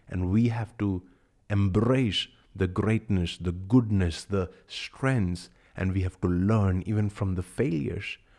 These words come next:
We have to learn, what did they do wrong? Where did they miss the point? How did they lose that ember, that fire, that flame? Tonight, as we pray,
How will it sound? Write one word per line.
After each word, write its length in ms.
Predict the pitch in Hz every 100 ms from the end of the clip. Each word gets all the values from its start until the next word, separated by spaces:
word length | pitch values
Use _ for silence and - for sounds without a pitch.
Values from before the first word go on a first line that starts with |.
| -
We 80 | 101
have 140 | 101
to 60 | -
learn, 440 | 95 147 160 117 117 _ -
what 300 | 95 110 117
did 160 | 110
they 120 | 104 107
do 220 | 104 107
wrong? 320 | 117 143 110 - _ _ _ _ _ -
Where 300 | 82 98 117
did 200 | 117 113
they 100 | 117
miss 240 | 113 113
the 120 | -
point? 460 | 113 - 135 113 - - _ _ _
How 280 | - - 127
did 220 | 135 131
they 100 | 123
lose 460 | 117 110 127 117 - -
that 260 | 104 107 - -
ember, 340 | 110 101 90
that 300 | 85 95 -
fire, 480 | - - 104 95 87
that 220 | 85 -
flame? 500 | - 90 92 87 82 - _ _ _ _ _ _ -
Tonight, 400 | 107 107 117 -
as 220 | 104 -
we 120 | 104
pray, 480 | 98 - 117 117 117